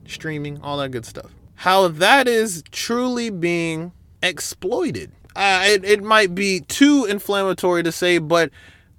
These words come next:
a second wave of Blaxploitation. But I wouldn't call it Blaxploitation 'cause it's not as, I, it's not as concentrated.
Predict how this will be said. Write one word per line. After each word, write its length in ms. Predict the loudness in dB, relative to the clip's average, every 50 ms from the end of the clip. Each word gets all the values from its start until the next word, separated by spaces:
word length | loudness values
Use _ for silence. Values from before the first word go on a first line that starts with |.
| _
a 120 | -2 0 0
second 500 | 0 0 2 2 2 2 0 -6 -8 -2
wave 300 | 0 2 2 2 2 2
of 100 | -2 -4
Blaxploitation. 1160 | -2 -2 0 0 0 0 -4 -8 -2 0 0 0 0 -2 -4 -4 -4 -2 -4 -6 -10 -10 -14 -18 _ _ _ _ _ _ _ _ _
But 120 | 0 4 8
I 120 | 8 8
wouldn't 280 | 8 8 4 2 0 0
call 200 | 2 2 2 2
it 120 | 0 -2 0
Blaxploitation 960 | 0 0 0 0 -4 -10 -6 -4 -4 -4 -4 -4 -6 -6 -6 -6 -8 -8 -8
'cause 160 | -8 -6 -6
it's 180 | -6 -8 -6 -4
not 200 | -2 0 0 0
as, 200 | -2 -4 -8 -10 _
I, 320 | 4 4 4 4 4 0 -4 0
it's 220 | 2 2 2 2 0
not 240 | 2 4 4 4
as 140 | 4 2 0
concentrated. 840 | -4 -8 -6 -6 -6 -6 -8 -12 -14 -14 -12 -14 -14 -14 -18 -20